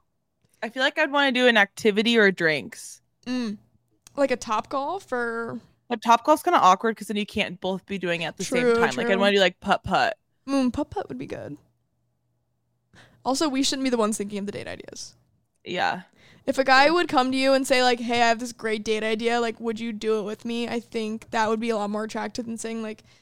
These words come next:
Speaker 2: "Where do you wanna go?" <laughs>
Speaker 1: Yeah,
Speaker 2: I feel
Speaker 1: I
Speaker 2: like if
Speaker 1: agree.
Speaker 2: you
Speaker 1: It
Speaker 2: ask
Speaker 1: can be,
Speaker 2: where
Speaker 1: like
Speaker 2: or what you wanna do, it's game over and, like, you already lost. Like, you need to have some sort of plan.
Speaker 1: I agree. This person just asked me to go for drinks. Should I say yes?
Speaker 2: Yeah, right now on the show.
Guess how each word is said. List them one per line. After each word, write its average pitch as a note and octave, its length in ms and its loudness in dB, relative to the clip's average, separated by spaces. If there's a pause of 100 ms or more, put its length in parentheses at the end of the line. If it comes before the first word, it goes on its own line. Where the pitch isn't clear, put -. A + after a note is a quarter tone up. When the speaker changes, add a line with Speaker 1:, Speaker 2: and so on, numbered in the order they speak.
(240)
Speaker 2:
"Where G#3+ 160 -10
do A3 40 -4
you A3 60 0
wanna G3 160 -2
go?" E3+ 420 -6 (120)
<laughs> - 300 -8 (200)
Speaker 1:
Yeah, F#3 280 4
Speaker 2:
I - 60 2
feel - 120 4
Speaker 1:
I E4+ 40 8
Speaker 2:
like F4 80 4
if E4 60 2
Speaker 1:
agree. D4+ 140 2
Speaker 2:
you D#4 40 6
Speaker 1:
It - 40 8
Speaker 2:
ask B3 260 6
Speaker 1:
can F#3+ 80 0
be, A3+ 100 2
Speaker 2:
where A#3+ 320 8
Speaker 1:
like A3+ 100 2
Speaker 2:
or A#3+ 80 8
what A3 200 2
you A#3 80 0
wanna A#3 180 4
do, A3 460 2
it's A3+ 180 -2 (280)
game G#3+ 280 -2
over G#3 480 -4
and, A3 140 -4
like, G#3 280 -8
you G#3+ 160 -6
already G3+ 200 -4
lost. - 460 -8 (580)
Like, A#3 160 -8
you A#3 40 -2
need B3 120 0
to A#3+ 60 -2
have A#3 120 -2
some A3+ 140 -4
sort G#3 160 -8
of - 60 -20
plan. - 260 -16 (1700)
Speaker 1:
I F#3 80 -4
agree. F3 380 -4 (360)
This A3 140 -8
person G#3 320 -4
just G3+ 120 -8
asked F3+ 280 -4
me F#3 80 -8
to F3+ 60 -12
go F3 120 -4
for F3+ 140 -12
drinks. F3 300 -10
Should - 100 -14
I - 40 -8
say - 200 -12
yes? - 400 -12 (400)
Speaker 2:
Yeah, D4 280 0
right B3 220 2
now C#4+ 220 4
on G#3 80 4
the A#3 80 2
show. B3+ 420 0